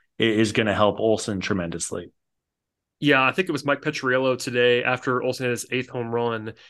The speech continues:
Speaker 2: kinda tweeted, like, "People are gonna think that Matt Olson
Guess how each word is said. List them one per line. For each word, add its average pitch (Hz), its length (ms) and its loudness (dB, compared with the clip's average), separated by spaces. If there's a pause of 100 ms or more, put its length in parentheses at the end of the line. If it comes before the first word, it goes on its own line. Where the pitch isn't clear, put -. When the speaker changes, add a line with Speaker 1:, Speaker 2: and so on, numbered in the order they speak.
(400)
Speaker 2:
kinda 151 160 4
tweeted, 139 400 2
like, 120 300 0 (180)
"People 156 240 -2
are 156 60 6
gonna 147 160 6
think 151 400 -2
that 135 260 0
Matt 127 200 0
Olson 131 420 0